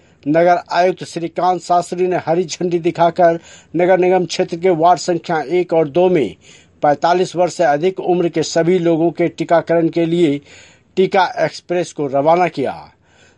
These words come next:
नगर निगम मुंगेर के सभी पैंतालीस वार्ड में चार जून से लेकर पाँच जुलाई तक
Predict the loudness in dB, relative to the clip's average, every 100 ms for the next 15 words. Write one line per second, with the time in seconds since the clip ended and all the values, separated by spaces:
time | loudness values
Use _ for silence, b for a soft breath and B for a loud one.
0 | -4 0 2 2 2 0 0 0 2 2
1 | 2 0 -2 0 2 2 0 0 2 2
2 | 2 -2 2 2 4 0 -2 0 4 4
3 | 2 0 0 0 0 0 0 -2 0 -2
4 | 0 0 2 2 2 0